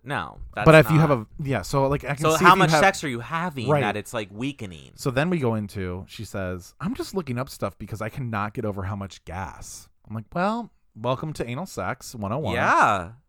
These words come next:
Speaker 2: I
Speaker 1: Oh,
Speaker 2: go,
Speaker 1: so she did an-,
Speaker 2: She was doing
Speaker 1: oh.
Speaker 2: anal.
Speaker 1: Oh, yeah, yeah. You're gonna get the pitter patters
Speaker 2: So,
Speaker 1: the next day. Where
Speaker 2: honey,
Speaker 1: it's like,
Speaker 2: brrr, yep. It
Speaker 1: it's
Speaker 2: feels like you're constantly have to fart. And it's like, it, like, ro-, you can feel the air
Speaker 1: But sometimes
Speaker 2: rolling
Speaker 1: they're
Speaker 2: down.
Speaker 1: wet. It's awful.
Speaker 2: It's,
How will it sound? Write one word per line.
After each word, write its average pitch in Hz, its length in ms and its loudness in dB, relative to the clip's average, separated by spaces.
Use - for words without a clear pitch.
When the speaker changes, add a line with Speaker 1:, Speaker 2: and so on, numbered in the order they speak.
Speaker 2:
I 180 80 10
Speaker 1:
Oh, 214 40 12
Speaker 2:
go, - 20 8
Speaker 1:
so 175 140 2
she 170 180 -4
did 135 180 -4
an-, 139 220 -8
Speaker 2:
She 131 560 0
was - 80 2
doing 143 200 4
Speaker 1:
oh. 120 40 2
Speaker 2:
anal. 95 500 0
Speaker 1:
Oh, 170 140 0
yeah, 127 100 -2
yeah. 110 140 -2
You're 98 160 -6
gonna 127 140 -8
get 127 120 -8
the 120 60 -10
pitter 131 240 -6
patters 101 280 -4
Speaker 2:
So, 170 80 4
Speaker 1:
the 131 80 8
next 123 100 4
day. 98 200 -2
Where 90 100 2
Speaker 2:
honey, 220 240 8
Speaker 1:
it's - 100 -10
like, 156 140 -4
Speaker 2:
brrr, 147 420 -2
yep. 175 200 -6
It 127 100 -4
Speaker 1:
it's 170 140 4
Speaker 2:
feels 180 200 10
like 190 120 2
you're 160 80 0
constantly 151 480 -2
have 135 140 -4
to 131 60 -6
fart. 135 260 2
And 117 80 -4
it's 113 80 -6
like, 120 120 -4
it, 131 160 -4
like, 123 160 -2
ro-, 113 240 4
you 151 60 0
can 139 120 0
feel 160 240 -4
the - 160 -6
air 127 120 0
Speaker 1:
But 123 80 -2
sometimes 131 240 2
Speaker 2:
rolling 143 140 0
Speaker 1:
they're 113 60 4
Speaker 2:
down. 110 440 4
Speaker 1:
wet. 110 60 -8
It's 107 100 -6
awful. 104 500 0
Speaker 2:
It's, 131 180 -10